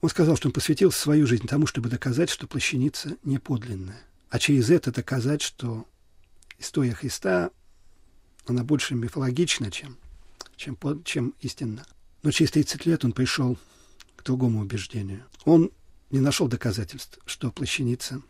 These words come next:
это подделка. И он не нашел доказательств, что плащаница — это та самая ткань, в которой завернули тело Христа. Ни того, ни другого доказать он не смог.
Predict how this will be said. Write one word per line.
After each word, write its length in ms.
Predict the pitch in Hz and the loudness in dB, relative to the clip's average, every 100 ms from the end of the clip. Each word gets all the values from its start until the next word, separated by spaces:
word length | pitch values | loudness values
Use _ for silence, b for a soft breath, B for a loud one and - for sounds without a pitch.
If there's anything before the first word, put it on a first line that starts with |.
| - - _ - _ - - - | -20 -20 _ -20 _ -20 -18 -10
это 180 | 127 127 | -8 -4
подделка. 500 | 123 107 104 95 - | -4 -2 -4 -6 -4
И 80 | 123 | 0
он 40 | |
не 80 | 123 | 2
нашел 260 | 117 117 123 | 0 0 -2
доказательств, 600 | 117 120 131 147 147 - | -2 -2 0 -2 -2 -8
что 120 | - | -8
плащаница — 720 | - 123 143 117 127 - 147 - B B B B B B B - - | -4 -2 0 0 0 -2 -10 -14 B B B B B B B -16 -8
это 260 | 127 135 - - _ - - - | -4 -6 -6 -20 _ -20 -20 -12
та 140 | - 156 | -2 0
самая 300 | - 110 113 | 2 0 -2
ткань, 380 | - 123 123 143 | -4 -2 -2 -2
в 100 | - | -6
которой 440 | - - 117 110 | -10 -6 -4 -4
завернули 420 | 98 107 101 104 | -4 -4 -4 -6
тело 240 | 110 156 101 | -4 -2 -4
Христа. 360 | - - - - _ _ _ - | -8 -14 -16 -20 _ _ _ -6
Ни 100 | 151 | -4
того, 200 | 135 131 | -2 -2
ни 100 | 131 | -2
другого 460 | 123 117 120 113 | -4 -4 -4 -4
доказать 420 | 143 120 113 113 135 | -6 -6 -6 -6 -6
он 80 | |
не 80 | 117 | -6
смог. 360 | - 107 - | -8 -12 -16